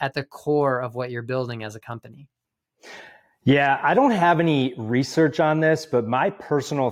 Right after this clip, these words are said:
Speaker 2: theory is that the generations that came before millennials and Gen Zers, for the most part, not everybody, but a lot of people got married and they had families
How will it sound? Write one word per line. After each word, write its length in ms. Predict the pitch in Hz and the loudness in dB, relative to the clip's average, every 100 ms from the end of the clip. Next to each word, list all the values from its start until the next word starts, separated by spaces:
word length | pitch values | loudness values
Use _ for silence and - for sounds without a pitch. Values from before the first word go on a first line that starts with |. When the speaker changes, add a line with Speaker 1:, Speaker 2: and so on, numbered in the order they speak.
| - - | -4 -4
Speaker 2:
theory 500 | 123 127 120 110 104 | -2 0 0 -2 -6
is 360 | 113 104 92 | -8 -10 -8
that 360 | 110 107 107 - _ _ _ _ _ _ _ _ _ _ _ _ _ _ _ _ _ _ - | -4 -2 -4 -8 _ _ _ _ _ _ _ _ _ _ _ _ _ _ _ _ _ _ -4
the 160 | 135 | -2
generations 720 | 120 139 160 214 170 160 170 131 | 0 0 0 2 2 0 -2 -2
that 100 | 131 | -4
came 300 | 139 131 127 | -4 -4 -4
before 420 | 120 120 120 120 | -4 0 2 2
millennials 680 | 120 110 107 107 107 101 | 0 -4 -4 -4 -4 -6
and 140 | - 101 | -8 -8
Gen 240 | 104 101 | -6 -6
Zers, 560 | 95 101 98 90 85 - _ _ _ _ _ _ _ _ _ | -6 -6 -6 -6 -10 -18 _ _ _ _ _ _ _ _ _
for 120 | 175 | 2
the 80 | 185 | 4
most 400 | 147 165 156 - | 4 4 2 -2
part, 240 | 101 113 | -6 -6
not 240 | 113 135 151 | -4 -2 0
everybody, 540 | 107 98 90 98 104 | 0 -4 -4 -4 -6
but 200 | 92 123 - | -4 -4 0
a 100 | 131 | 2
lot 300 | 131 165 208 | 2 2 0
of 80 | |
people 580 | - 147 151 143 139 - | 0 -4 0 0 0 -2
got 240 | - 117 120 | -2 -2 -2
married 460 | 117 113 107 104 | -2 -2 -2 -4
and 200 | 107 107 | -8 -8
they 80 | 107 | -6
had 220 | 104 90 | -8 -8
families 560 | 113 107 107 104 98 | -8 -6 -6 -8 -10